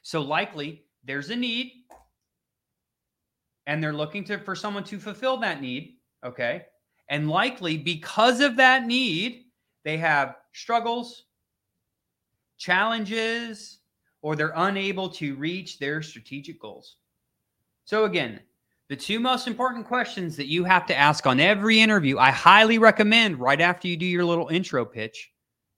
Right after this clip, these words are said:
is, "Hey, I read the job description, right? But can you give me an overview of what you're really looking for?" Here's why. A job description, some of them are five pages, but they only really need someone to do this.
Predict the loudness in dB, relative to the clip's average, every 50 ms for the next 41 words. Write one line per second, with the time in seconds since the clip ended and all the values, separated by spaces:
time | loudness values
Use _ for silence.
0 | _ _ _ _ _ _ 0 2 2 2 0 -4 -10 _ _ _ -4 0 2 2
1 | 2 2 4 2 2 2 2 2 2 2 2 2 0 -2 -4 -2 -2 0 0 0
2 | 0 -2 -6 -10 -10 -8 -6 -6 -6 -6 -8 -12 -12 -12 -12 -12 -16 -20 -20 -16
3 | -12 -10 -8 -6 -8 -8 -10 -14 _ _ _ _ _ _ _ _ _ _ _ _
4 | _ _ _ _ _ _ _ _ _ _ _ _ _ _ _ _ _ _ _ _
5 | _ _ _ _ _ _ 2 4 4 4 2 -6 -20 _ _ _ _ _ _ _
6 | _ -14 -4 2 6 6 6 8 6 6 4 2 4 4 4 4 4 4 4 4
7 | 4 4 4 2 2 0 0 -2 -4 -2 -2 -4 -4 -4 -6 -8 -10 -10 -10 -12
8 | -14 -14 -14 -14 -16 -16 -16 -14 -12 -12 -10 -8 -8 -4 -4 -4 -4 -4 -4 -8
9 | -8 -8 -10 _ -20 -20 -20 _ _ _ -8 -8 -6 -6 -6 -4 -4 -2 -2 -2
10 | -4 -2 0 2 2 2 2 -2 -6 -8 -8 -8 -8 -8 -8 -6 -2 0 2 4
11 | 2 2 2 0 -4 -2 -4 -2 0 0 0 0 0 -2 -4 -4 -4 -4 -6 -10
12 | -16 -20 -20 -20 _ _ _ _ -8 -8 -4 -4 -4 -6 -4 -2 -2 -2 0 0
13 | 0 0 0 0 0 0 0 0 0 -2 -2 -2 -4 -4 -4 -4 -6 -8 -8 -6
14 | -6 -6 -4 -4 -4 -4 -6 -6 -10